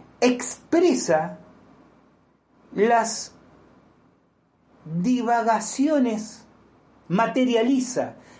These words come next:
las divagaciones más excelsas de los artículos sobre Illuminati que escribíamos veinte años atrás.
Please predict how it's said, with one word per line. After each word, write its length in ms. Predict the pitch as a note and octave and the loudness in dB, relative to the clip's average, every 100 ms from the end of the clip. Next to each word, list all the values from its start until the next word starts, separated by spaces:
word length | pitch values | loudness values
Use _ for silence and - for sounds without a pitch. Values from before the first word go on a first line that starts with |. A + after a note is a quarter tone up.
| - | -4
las 340 | F#3 A3 - | 0 0 -2
divagaciones 1000 | G3 G#3+ G#3 G3 G3 F#3 - C4+ C4+ G#3+ | 0 2 2 2 0 -2 -2 0 2 0
más 300 | E3+ A3 G#3+ | 0 -2 0
excelsas 1160 | F#3 E3+ - - A#3+ A3+ E3 C3 - C#3 - - - - - - - _ _ _ _ _ _ - | -2 -4 -8 -4 0 2 0 -4 0 0 -2 -16 -20 -20 -20 -20 -20 _ _ _ _ _ _ -10
de 160 | D#3 G3+ | -2 0
los 220 | F#3+ G3+ | 2 0
artículos 680 | F#3 - C4 B3 A3 G#3 - | 0 0 -2 2 0 0 0
sobre 240 | E3+ E3+ | 0 2
Illuminati 840 | E3+ E3 F3 A#3+ C4+ C#4 A3 G#3+ - | 2 2 2 2 0 -2 -6 -6 -6
que 100 | F3+ | -6
escribíamos 640 | D#3 F3 F#3+ F3 E3 D3 | -2 0 2 2 0 0
veinte 380 | D#3+ D#3+ C#3+ C3+ | 0 0 0 0
años 300 | C3+ B2+ G#2 | -2 -4 -8
atrás. 500 | - - - - | -10 -16 -18 -20